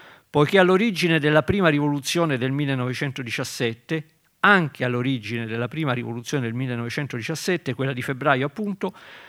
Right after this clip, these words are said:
vi erano stati imponenti scioperi e manifestazioni a partire dalle fabbriche dell'allora capitale della Russia zarista,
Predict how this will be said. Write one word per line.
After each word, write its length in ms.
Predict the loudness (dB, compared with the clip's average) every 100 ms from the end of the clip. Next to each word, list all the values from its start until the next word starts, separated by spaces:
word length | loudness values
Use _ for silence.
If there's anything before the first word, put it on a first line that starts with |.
| -18
vi 160 | -2 4
erano 240 | 6 4
stati 360 | 2 4 2 4
imponenti 560 | -2 0 2 2 0
scioperi 480 | -2 2 2 4 4
e 60 | 2
manifestazioni 800 | 2 0 0 -2 -2 -2 0 2
a 80 | 2
partire 360 | 0 0 0
dalle 200 | 4 2
fabbriche 640 | 4 4 4 0 -4 -2 0
dell'allora 500 | 2 2 4 4 2
capitale 500 | -2 -4 2 4 4
della 200 | 2 2
Russia 360 | 0 -4 -4
zarista, 640 | -2 -2 -2 -6 -4 -4